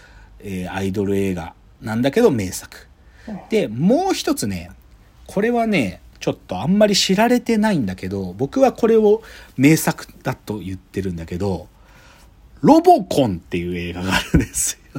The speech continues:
Speaker 1: よ。
Speaker 2: うん。
Speaker 1: ロボコンっていう映画があって、これ二千三年の作品なんだけど、これちょっと出てるメンツから言った方がいいんだけど、まだ全く売れてなかった時の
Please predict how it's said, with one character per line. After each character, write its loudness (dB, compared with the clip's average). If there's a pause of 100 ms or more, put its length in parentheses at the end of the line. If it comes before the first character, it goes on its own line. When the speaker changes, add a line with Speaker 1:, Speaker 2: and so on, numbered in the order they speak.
Speaker 1:
よ。 -2 (380)
Speaker 2:
う -10
ん。 -14 (500)
Speaker 1:
ロ 6
ボ 0
コ -4
ン -2
っ -4
て -4
い 0
う 0
映 -2
画 -4
が -6
あ -2
っ -6
て、 -2 (260)
こ -4
れ -2
二 2
千 2
三 0
年 2
の 0
作 -6
品 0
な -2
ん -4
だ -8
け -14
ど、 -4 (640)
こ 0
れ 2
ち 2
ょ 4
っ 4
と 2
出 4
て 4
る 4
メ 2
ン 2
ツ -4
か 0
ら 4
言 0
っ -18
た -2
方 0
が -4
い -2
い -2
ん -4
だ -8
け -10
ど、 -4 (800)
ま 6
だ 0
全 2
く -2
売 2
れ 2
て 2
な 4
か 0
っ -8
た -2
時 -4
の 2